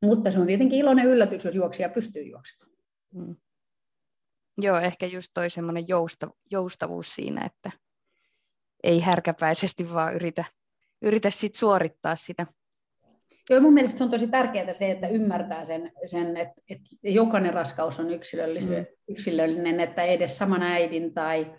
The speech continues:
Speaker 1: tai saman lajin urheilijoiden, niin ne on kaikki erilaisia. Ja sit uskaltaa tehdä sen mukaan, mikä tuntuu hyvältä. Et jos se tuntuu hyvältä se juokseminen ja lapsi voi hyvin ja kasvaa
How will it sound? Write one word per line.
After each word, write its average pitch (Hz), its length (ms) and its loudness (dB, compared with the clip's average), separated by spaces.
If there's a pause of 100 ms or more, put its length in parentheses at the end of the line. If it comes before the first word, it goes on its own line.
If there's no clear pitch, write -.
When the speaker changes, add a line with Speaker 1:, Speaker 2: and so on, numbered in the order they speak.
(580)
Speaker 1:
tai 175 420 0 (340)
saman 175 380 0
lajin 175 580 -2 (340)
urheilijoiden, 165 840 0
niin 170 140 2
ne 208 60 4
on 214 100 4
kaikki 214 340 -2
erilaisia. 165 580 -6
Ja 170 100 -4
sit 196 200 -6
uskaltaa 185 920 -2
tehdä 165 260 -2
sen 170 320 -2
mukaan, 156 460 -6
mikä 165 240 -10
tuntuu 156 380 -2
hyvältä. 170 340 2
Et 160 80 -2
jos 202 160 -2
se - 80 -10
tuntuu 240 280 4
hyvältä 214 260 4
se 190 80 0
juokseminen 190 760 -2
ja 185 80 -2
lapsi 202 300 -2
voi 185 140 -4
hyvin 190 200 -4
ja 175 120 -6
kasvaa 170 600 -6